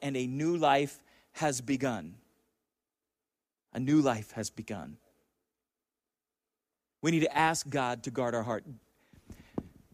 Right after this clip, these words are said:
One thing that I think we make a mistake as Christians is we, is we,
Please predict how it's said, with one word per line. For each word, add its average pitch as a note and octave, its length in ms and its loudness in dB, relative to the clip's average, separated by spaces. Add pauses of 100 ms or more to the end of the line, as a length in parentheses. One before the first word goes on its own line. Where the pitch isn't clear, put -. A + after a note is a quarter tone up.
(520)
One F#3+ 200 4
thing G#3+ 220 4
that D#3+ 100 4
I D3 80 4
think F3 240 -4
we D#3 80 4
make C#3+ 220 0
a D#3 40 -2
mistake C#3+ 400 -2
as B2 100 -6
Christians C3+ 440 -4
is A#2+ 160 -6
we, C#3+ 120 -6
is B2+ 220 -4
we, A#2 240 0